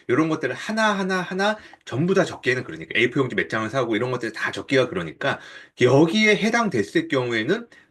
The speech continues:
부기와 상관없이 집행이 가능하다라고, 어, 안내하고 있습니다. 자, 그래서 우리는 어떻게 합니까? 어, 일반 수용비일 경우에만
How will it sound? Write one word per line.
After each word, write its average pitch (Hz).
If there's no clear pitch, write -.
부기와 143
상관없이 190
집행이 117
가능하다라고, 101
어, -
안내하고 107
있습니다. 82
자, -
그래서 131
우리는 127
어떻게 95
합니까? 185
어, 151
일반 214
수용비일 180
경우에만 175